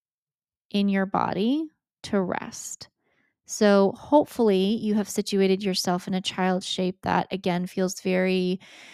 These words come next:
relaxing, supportive, comfortable.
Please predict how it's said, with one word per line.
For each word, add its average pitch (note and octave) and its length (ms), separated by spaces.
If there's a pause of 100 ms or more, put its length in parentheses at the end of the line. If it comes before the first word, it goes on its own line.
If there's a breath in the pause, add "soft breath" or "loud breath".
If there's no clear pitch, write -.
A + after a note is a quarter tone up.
(340 loud breath)
relaxing, A3 920
supportive, A3+ 1000
comfortable. G3+ 1040